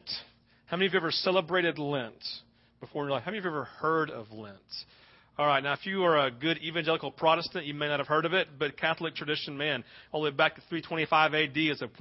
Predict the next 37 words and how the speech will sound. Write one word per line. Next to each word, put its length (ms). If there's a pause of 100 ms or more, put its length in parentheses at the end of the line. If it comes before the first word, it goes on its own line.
(180)
it's 200
a 100 (420)
three 600
twenty-five 400
A 100
D, 140
all 200
the 60
way 140
back 240
to 80
the 60
Council 440
of 60
Nicaea. 840 (640)
Council 220
of 40
Nicaea 460
was 100
pretty 280
important 520
for 140
those 180
of 100
you 180
who 40
don't 240
know. 360 (260)
It 20
was 140
when 160
we 80
said, 240
"Yes, 440
as 120
a 40
church, 360